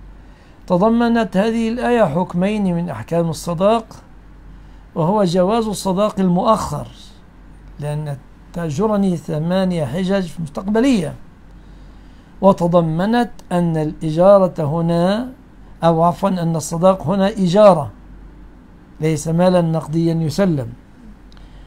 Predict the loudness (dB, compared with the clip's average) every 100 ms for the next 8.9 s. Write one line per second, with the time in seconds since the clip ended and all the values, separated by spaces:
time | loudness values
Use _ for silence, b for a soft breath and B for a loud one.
0 | B B B 4 6 6 2 2 2 2
1 | 0 -2 -2 -2 -2 -2 -4 -6 -4 -2
2 | 0 2 2 4 4 2 2 -2 -4 -4
3 | -2 2 2 0 -4 -6 -4 -4 -2 0
4 | 2 0 -4 -10 -6 -2 0 -2 -4 -4
5 | 4 4 4 -2 -18 -20 -20 -20 -20 -20
6 | -20 B B B B B 0 2 4 2
7 | 2 2 2 4 0 0 -2 -2 -2 -2
8 | -2 -2 -2 -2 -2 4 6 6